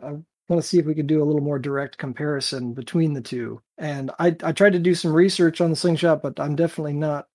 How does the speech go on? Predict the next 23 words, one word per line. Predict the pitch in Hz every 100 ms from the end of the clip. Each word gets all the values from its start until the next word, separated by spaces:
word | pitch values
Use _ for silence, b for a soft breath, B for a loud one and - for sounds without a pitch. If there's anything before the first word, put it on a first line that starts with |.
| _ -
as | 143
up | 160
to | 139
speed | - 165 151 135
as | 135
you | 147
are, | 131
Fowler. | 127 135 127 127 123 _ _ _ -
Uh, | 143 135 123 117 330 _ _
of | 180
course, | - 160 131 -
obviously. | 151 143 127 - 120 120 b b _ _
Uh, | 147 131 127
but | 139
I'm | 160
just | 196 165
gonna | 185
go | 165
down | 165 160
a | 147
list | 147 151 147 -
and, | 139 139
uh, | 139 131 127